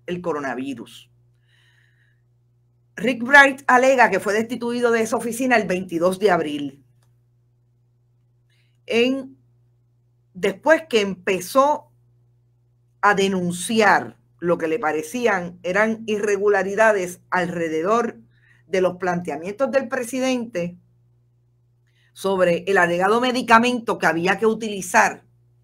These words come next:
o que hay que utilizar para combatir el coronavirus. A falta de una vacuna, el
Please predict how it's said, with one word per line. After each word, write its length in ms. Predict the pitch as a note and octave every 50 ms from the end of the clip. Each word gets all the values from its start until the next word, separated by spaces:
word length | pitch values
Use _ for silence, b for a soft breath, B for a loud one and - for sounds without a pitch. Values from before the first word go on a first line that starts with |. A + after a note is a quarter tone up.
| _ _ _
o 100 | C3+ -
que 140 | - D3+
hay 140 | E3+ A3 A3
que 100 | A3+ A#3+
utilizar 680 | A3+ A3+ A3+ G#3 G#3 G#3 G3 - A3+ G3+ F#3+ F3 - _ _ _ _ _ _ _ _ _
para 240 | G#3+ G#3 G3 F#3 F3
combatir 460 | F3+ F3+ F3 D#3+ D3 D3 E3+ F3+ F#3
el 140 | G3 G3+ F#3
coronavirus. 800 | F3 E3 D3 D3 C#3+ C3 B2+ C#3 C#3+ C#3+ - A2+ - - - _ -
A 80 | -
falta 320 | - E3 D#3+ F3 F3 A3+ A3+
de 80 | A3+
una 140 | A#3 A#3 A3+
vacuna, 560 | A#3 G#3+ G#3+ A3 B3 A#3+ A3+ F#3+ D3+ C#3+ - _ _ _ _ _ _ _ _ _ _ _ _ _ _ _ _ _ _ _ _ _ _ _ _ _ _ _ _ _ _ _ _ _ _ _
el 640 | - F3+ E3+ E3 D#3+ D3+ D3+ D3 C#3+ C3+ A#2+ -